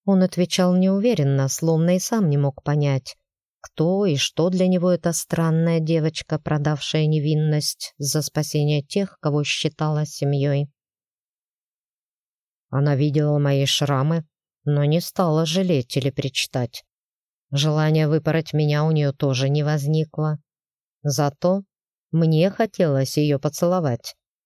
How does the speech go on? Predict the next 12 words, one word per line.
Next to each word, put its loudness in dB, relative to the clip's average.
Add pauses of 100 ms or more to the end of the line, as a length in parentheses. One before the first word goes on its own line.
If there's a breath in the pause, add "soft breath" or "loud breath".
(300)
Везде. 0 (760)
И -2
тут, -4
к -20
потрясению 0
Тейлора, 0
на 0
щеках -2
блондинчика -2
прорезался 0
нежный 0
румянец. -2